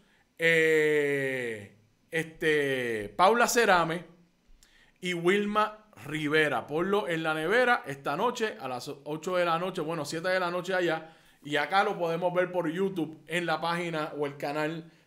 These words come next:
de la, el, la página de la,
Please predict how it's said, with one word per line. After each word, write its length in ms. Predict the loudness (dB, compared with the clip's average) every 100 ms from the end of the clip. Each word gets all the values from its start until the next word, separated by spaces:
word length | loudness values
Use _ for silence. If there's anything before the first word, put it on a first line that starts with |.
| _
de 460 | -6 2 2 0 -6
la, 880 | -2 0 0 0 -2 -2 -4 -6 -10 -10
el, 680 | -12 -10 -10 -8 -8 -10 -14 -20 _ -20 _ _ _ _ _ _ -8
la 500 | -2 -2 -2 -4 -4
página 340 | -4 -2 -2
de 140 | 0 -2
la, 560 | -4 -4 -6 -8 -12